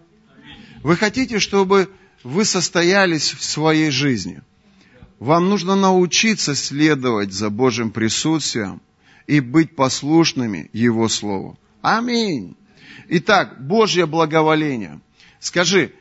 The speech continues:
«Я хочу, чтобы Бог благоволил ко мне». Итак, давайте посмотрим, шестая глава, вторая, со второго по четвёртый стихи.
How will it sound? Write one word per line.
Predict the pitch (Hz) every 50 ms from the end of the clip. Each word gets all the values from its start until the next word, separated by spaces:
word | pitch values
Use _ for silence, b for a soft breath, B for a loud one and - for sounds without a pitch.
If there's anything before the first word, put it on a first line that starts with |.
| _ -
«Я | 113 143 180 190
хочу, | 170 - 185 185 185 - - - 233 240 214 175 165 175 185 180 _ _ _
чтобы | - - - - 185 175 165 170 170
Бог | 156 151 175 185 175 151
благоволил | 147 170 175 165 147 165 160 156 151 147 147 143 139 131 120
ко | - - 123
мне». | 117 110 107 98 98 80 117 _ _ _ _ _ _ _ _ _ _ _ _ _ _ _ _ _ _ 240 240 220 214 208 _ 233 233 220 _ 190 196 196 190 202 202 190 190 190 208 - - _ _ _ _ _ _ _ _ _ _ _ _ _ _ B B B B B B B B B -
Итак, | 123 139 - 175 165 - - _ _ _ _ _ _ _ _ _ _ _ -
давайте | 101 107 147 160 165 160 160 135
посмотрим, | - 143 139 - - 165 160 160 143 131 123 113
шестая | - - 131 - - 160 151 139 139
глава, | 120 120 131 135 135 143 156 151
вторая, | - - - 123 123 135 143 139 131 117 -
со | - - 131
второго | 113 - 139 139 151 160 151 127
по | - 131 123
четвёртый | - 139 113 123 147 147 123 - - 131
стихи. | - - - 139 135 - - 135 107 85